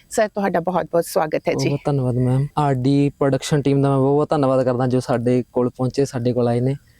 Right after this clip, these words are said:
Speaker 2: ਸੋ ਤਹਿ ਦਿਲੋਂ ਧੰਨਵਾਦ ਤੁਹਾਡਾ।
Speaker 1: ਜੀ, ਬਹੁਤ ਸ਼ੁਕਰੀਆ। ਅਹ, ਸਭ ਤੋਂ ਪਹਿਲਾਂ ਤਾਂ ਵੀਰ ਜੀ ਤੁਹਾਡੇ ਤੋਂ ਇਹੀ ਪੁੱਛਣਾ ਚਾਹਾਂਗੇ ਕਿ ਤੁਹਾਡਾ ਹੱਥ ਨਹੀਂ ਹੈ, ਅਹ, ਕੀ ਇਹ by birth ਨਹੀਂ ਹੈ ਜਾਂ ਕੋਈ ਮੰਦਭਾਗੀ ਘਟਨਾ ਹੋਈ ਸੀ?
Speaker 2: ਇਹ ਮੈਮ ਜਦੋਂ ਦੋ ਹਜ਼ਾਰ ਤੇਰਾਂ ਛੱਬੀ ਅਕਤੂ-,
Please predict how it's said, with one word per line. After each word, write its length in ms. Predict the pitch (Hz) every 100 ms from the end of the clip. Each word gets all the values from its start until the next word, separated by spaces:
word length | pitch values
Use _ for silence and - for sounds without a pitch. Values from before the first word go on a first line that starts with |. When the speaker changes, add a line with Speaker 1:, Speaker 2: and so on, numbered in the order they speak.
| - _
Speaker 2:
ਸੋ 280 | - 135 127 -
ਤਹਿ 120 | 147
ਦਿਲੋਂ 200 | 135 127
ਧੰਨਵਾਦ 320 | 139 127 117
ਤੁਹਾਡਾ। 300 | 113 107 -
Speaker 1:
ਜੀ, 180 | - 196
ਬਹੁਤ 220 | 170 196
ਸ਼ੁਕਰੀਆ। 400 | 196 - - 208
ਅਹ, 640 | 262 - - 285 - 269 285
ਸਭ 160 | 330 -
ਤੋਂ 80 | 330
ਪਹਿਲਾਂ 260 | 294 269
ਤਾਂ 260 | 269 294 294
ਵੀਰ 200 | 247 247 220
ਜੀ 100 | 262
ਤੁਹਾਡੇ 280 | 285 269
ਤੋਂ 100 | 254
ਇਹੀ 140 | 254 220
ਪੁੱਛਣਾ 340 | 214 - 208
ਚਾਹਾਂਗੇ 460 | 202 202 208 220 240
ਕਿ 240 | - 240 240
ਤੁਹਾਡਾ 460 | - 233 220 196
ਹੱਥ 400 | 214 - 208 -
ਨਹੀਂ 360 | 226 190 180 180
ਹੈ, 100 | 180
ਅਹ, 760 | - - - - - 262 285 285
ਕੀ 240 | - 294 311 -
ਇਹ 140 | 302
by 340 | 214 190 185
birth 420 | 190 190 226 - 277
ਨਹੀਂ 360 | 262 262 254
ਹੈ 120 | 269
ਜਾਂ 300 | 254 254 233
ਕੋਈ 400 | 247 247 247 240
ਮੰਦਭਾਗੀ 560 | 240 214 196 - 220 202
ਘਟਨਾ 340 | - 220 -
ਹੋਈ 200 | 170 180
ਸੀ? 200 | - - - _ 190
Speaker 2:
ਇਹ 80 |
ਮੈਮ 340 | 185 190 196 190
ਜਦੋਂ 440 | 170 175 175 175
ਦੋ 220 | 165 151
ਹਜ਼ਾਰ 160 | 151 165
ਤੇਰਾਂ 380 | - 151 147 151
ਛੱਬੀ 320 | - 139 127 143
ਅਕਤੂ-, 280 | - 139